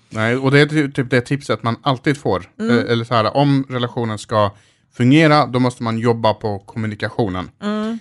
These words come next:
Speaker 1: Eh, prata om hur ni pratar med varandra och, och allt det här. Liksom.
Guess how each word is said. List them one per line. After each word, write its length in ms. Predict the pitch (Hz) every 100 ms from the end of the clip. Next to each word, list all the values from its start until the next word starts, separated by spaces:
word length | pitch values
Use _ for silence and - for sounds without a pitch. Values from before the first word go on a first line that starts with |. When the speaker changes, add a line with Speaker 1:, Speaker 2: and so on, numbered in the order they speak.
| _
Speaker 1:
Eh, 120 | 113 101
prata 520 | - 135 131 131 131
om 200 | 113 110
hur 160 | 120
ni 120 | 110 104
pratar 420 | - 110 - 104
med 140 | 101
varandra 420 | 101 104 92 87
och, 440 | 92 85 95 92 90
och 80 | 104
allt 140 | 101
det 60 | 101
här. 100 | 92
Liksom. 320 | 92 104 87